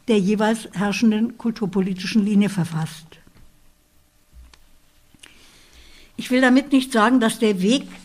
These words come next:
vom Manuskript zum Buch problemlos verlief. Die Lektorate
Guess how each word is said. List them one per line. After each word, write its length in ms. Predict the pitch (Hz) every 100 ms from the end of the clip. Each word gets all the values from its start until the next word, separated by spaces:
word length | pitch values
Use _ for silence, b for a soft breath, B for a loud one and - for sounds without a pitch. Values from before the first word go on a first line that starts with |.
| -
vom 180 | 247 220
Manuskript 640 | 202 214 - - 247 -
zum 220 | - 226
Buch 260 | 170 240 - -
problemlos 600 | 226 202 214 220 170 160
verlief. 460 | 165 165 170 - - B B B B B B -
Die 80 | 226
Lektorate 920 | 202 254 - 202 175 196 233 302